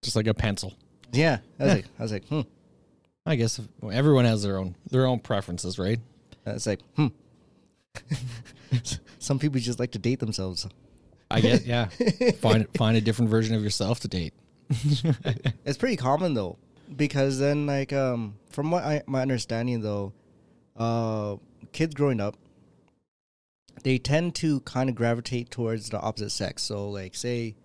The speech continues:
Speaker 2: you're a boy, you kinda gravitate towards your mom, and say if you got a sister, gravitate towards the guy, just naturally in some sense.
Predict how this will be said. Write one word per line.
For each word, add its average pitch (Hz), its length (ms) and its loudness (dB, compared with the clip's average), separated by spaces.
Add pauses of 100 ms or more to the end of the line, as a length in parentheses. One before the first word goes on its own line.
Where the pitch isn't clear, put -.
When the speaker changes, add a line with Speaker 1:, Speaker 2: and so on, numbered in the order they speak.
(300)
Speaker 2:
you're 123 160 2
a 120 40 4
boy, 117 260 2
you 113 120 -2
kinda 131 220 -2
gravitate 117 460 -2
towards 117 180 0
your 120 80 2
mom, 101 360 -4 (520)
and 117 320 -2
say 123 140 0
if 117 100 -2
you 107 40 -4
got 117 160 2
a 107 40 0
sister, 110 520 0
gravitate 107 520 -4
towards 107 380 -4
the 107 100 -6
guy, 101 300 -2 (400)
just 143 160 -4
naturally 135 420 0
in 107 100 -6
some 107 200 -4
sense. 90 380 -8